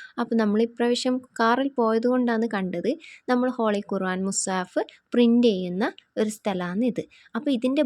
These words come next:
ഭംഗിയെന്ന് വെച്ചാൽ, പുറമേയുള്ള കാഴ്ച കാണാൻ തന്നെ നല്ല ഭംഗിയാട്ടോ. നല്ല, എന്താ പറയണ്ടേ, നല്ല വ്യൂ ആണ്. കുറച്ച് നടക്കാനുണ്ട്. നടന്നതിന് ശേഷമാണ്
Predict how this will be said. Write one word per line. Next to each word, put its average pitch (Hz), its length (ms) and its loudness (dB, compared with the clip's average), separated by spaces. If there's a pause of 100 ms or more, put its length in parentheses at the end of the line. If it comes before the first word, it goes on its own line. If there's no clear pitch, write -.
(100)
ഭംഗിയെന്ന് 240 560 2
വെച്ചാൽ, 262 320 -4
പുറമേയുള്ള 226 560 0 (100)
കാഴ്ച 196 260 -4 (120)
കാണാൻ 220 300 -2
തന്നെ 226 220 -2
നല്ല 254 400 -2 (120)
ഭംഗിയാട്ടോ. 190 600 -2 (120)
നല്ല, 277 420 -6 (140)
എന്താ 233 240 0
പറയണ്ടേ, 247 380 -2
നല്ല 277 240 -2 (100)
വ്യൂ 202 180 -2 (120)
ആണ്. 208 100 -2 (100)
കുറച്ച് 285 320 -6
നടക്കാനുണ്ട്. 190 560 -2 (100)
നടന്നതിന് 202 480 -2
ശേഷമാണ് 202 500 -2